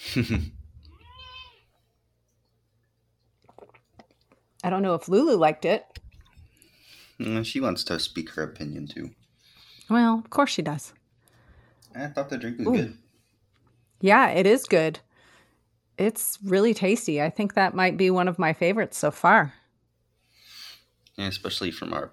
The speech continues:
Speaker 1: podcast drinks. Typically, we don't choose good ones. <laughs>
Speaker 2: I know. Well, and that's why I kind of went about this selection a little backwards from what we've, what I've previously done in choosing the story and then trying to find a drink to match.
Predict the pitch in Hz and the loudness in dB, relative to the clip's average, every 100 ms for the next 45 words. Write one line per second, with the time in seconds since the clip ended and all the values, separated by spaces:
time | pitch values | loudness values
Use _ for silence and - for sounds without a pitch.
0 | _ - 98 95 73 67 - 76 73 - | _ -8 -8 -4 -4 -4 -4 -6 -6 -8
1 | - - 101 92 - 78 82 - - - | -12 -8 -6 -6 -8 -8 -6 -4 -4 -6
2 | 82 78 - 82 80 78 82 - - - | -8 -8 -4 -4 -4 -6 -10 -14 -12 -2
3 | - 117 - - _ - - - - - | 4 4 2 -16 _ -18 -18 -18 -20 0
4 | 220 226 220 208 196 185 180 254 285 285 | 4 6 6 6 6 6 6 8 8 6
5 | 285 294 359 - 427 392 285 247 _ 202 | 4 4 2 4 4 4 2 -4 _ 4
6 | 208 - 208 226 226 170 170 - - 175 | 4 2 2 2 2 0 0 -2 -4 2
7 | 165 165 - 185 175 - 202 170 165 - | 2 2 2 0 0 2 4 4 2 0
8 | 196 175 165 175 160 156 170 156 - 185 | 0 4 4 4 4 2 2 2 2 2
9 | 185 - - _ _ _ - 180 175 - | 2 0 -10 _ _ _ 0 2 2 0
10 | 165 160 - - 170 175 - 175 196 - | -2 -4 -14 0 4 4 6 8 6 4
11 | 196 180 185 190 196 185 180 180 165 165 | 2 4 4 4 4 4 6 4 0 0
12 | 190 160 180 165 - 170 165 185 175 170 | 0 2 0 0 0 0 2 0 0 0
13 | 160 160 160 156 160 160 170 170 - 165 | 0 -2 0 2 2 0 -2 -2 -2 0
14 | 151 202 - | 4 2 0